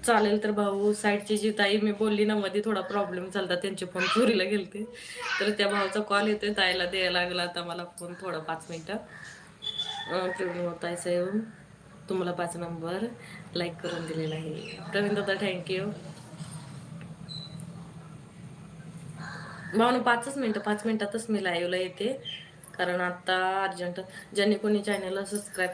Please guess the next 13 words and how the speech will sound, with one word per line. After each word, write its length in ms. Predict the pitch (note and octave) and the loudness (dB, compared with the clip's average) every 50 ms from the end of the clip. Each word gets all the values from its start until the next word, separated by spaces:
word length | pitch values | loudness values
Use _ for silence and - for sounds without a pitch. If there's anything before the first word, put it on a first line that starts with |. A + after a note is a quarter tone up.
| - | -2
केलं 240 | - F#3 F3+ F3 F3+ | -2 0 0 0 0
नसेल 280 | F#3 F3+ - F3+ F3 F3 | -2 -4 -6 -6 -2 0
त्याने 160 | F3 F3+ F3+ | 0 0 0
करा, 300 | F3 - F3+ F3+ G3 G#3 | -2 -2 0 2 2 0
कारण 520 | G#3 F#3+ F3 F3 F3 F#3 F3+ F3+ F#3 F3 - - | 0 0 -2 -2 -4 -4 -4 -4 -4 -2 0 0
मी 140 | F#3+ G#3 G#3+ | 4 4 4
जेव्हा 260 | G#3+ A3 G#3+ G#3+ G#3+ | 6 6 4 4 4
लाईव्हला 360 | G#3 G3+ F#3+ F#3+ G3+ A3 A3 | 4 4 4 4 4 4 4
येईल 460 | G#3 G#3 G3 G#3 B3 - - - - - - - - - - | 4 4 4 2 -2 -4 -8 -16 -20 -20 -20 -20 -14 -6 -2
तुम्हाला 280 | G3 G3 F3+ F3+ F#3 | 0 0 2 2 2
नोटिफिकेशन 680 | F#3 F#3+ F#3+ F#3 - F3 F3+ F3 F3 G3+ - - F#3 F3+ | 0 0 -2 -4 -4 -6 -6 -4 -2 -2 -2 -2 -2 -2
लगेच 360 | F3 E3+ E3+ F3+ F3 - F3+ | -2 -2 -2 -4 -4 -4 -2
येईल. 240 | E3+ E3+ G#3 B3 | -2 -2 -2 -2